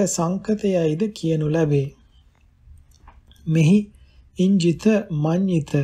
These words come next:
එන්දිත, පපංචිත, සංකත යන නම් වලින් නවක පහක්ම නොඑක් නම් වලින් මානයම දේශනා කර ඇත්තේ අනේක හේතුන් නිසාය.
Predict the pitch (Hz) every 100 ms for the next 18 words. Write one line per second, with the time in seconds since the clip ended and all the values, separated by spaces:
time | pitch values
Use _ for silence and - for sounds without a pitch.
0 | 139 _ _ _ _ - 175 175 147 147
1 | - 202 202 _ _ _ 156 143 190 214
2 | 208 185 - 160 143 _ _ - - 175
3 | 190 202 220 220 202 180 165 151 _ 151
4 | 151 156 170 170 156 147 147 - _ _
5 | _ _ _ - 165 185 214 214 208 -
6 | 151 147 208 - 143 175 - _ _ _
7 | _ 165 165 214 240 190 170 175 185 190
8 | 180 185 208 _ _ _ - 147 147 151
9 | 190 208 220 233 220 170 165 - 170 160
10 | 160 - 160 156 180 151 147 - 151 180
11 | - _ _ _ _ _ _ _ - 160
12 | 180 214 214 208 160 170 175 175 202 208
13 | 208 202 _ 156 165 - 165 143 135